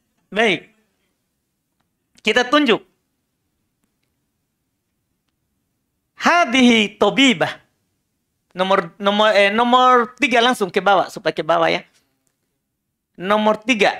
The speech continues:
Di bawahnya tadi. Jadi kita ke bawah supaya satu. Kalau saya bilang, hadihi tabibah. Yang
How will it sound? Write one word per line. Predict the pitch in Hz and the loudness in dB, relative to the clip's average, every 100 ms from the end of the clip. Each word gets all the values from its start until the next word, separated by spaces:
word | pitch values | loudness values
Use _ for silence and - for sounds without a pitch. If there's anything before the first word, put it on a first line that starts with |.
| - _ _ _ _ _ _ _ _ _ | -14 _ _ _ _ _ _ _ _ _
Di | 190 190 | -4 0
bawahnya | 240 269 320 302 | 2 2 2 0
tadi. | 269 175 147 _ _ _ _ _ | -2 -4 -10 _ _ _ _ _
Jadi | 175 180 | -4 -2
kita | 226 226 | -2 -2
ke | 214 | -2
bawah | 196 233 247 | 0 0 0
supaya | 208 180 170 | -2 -2 -2
satu. | 190 - 156 _ _ _ _ _ _ _ _ _ _ _ _ _ _ _ - | -4 -6 -18 _ _ _ _ _ _ _ _ _ _ _ _ _ _ _ -2
Kalau | 208 233 | 0 2
saya | 269 | 2
bilang, | 285 285 269 247 _ _ | 2 2 0 -8 _ _
hadihi | 233 330 359 254 262 254 240 226 - | -2 2 2 2 2 4 2 -2 0
tabibah. | 226 208 285 233 175 - _ _ _ _ _ _ _ _ _ _ _ _ _ _ _ _ _ _ _ _ | 0 4 2 2 -2 -4 _ _ _ _ _ _ _ _ _ _ _ _ _ _ _ _ _ _ _ _
Yang | 147 | -6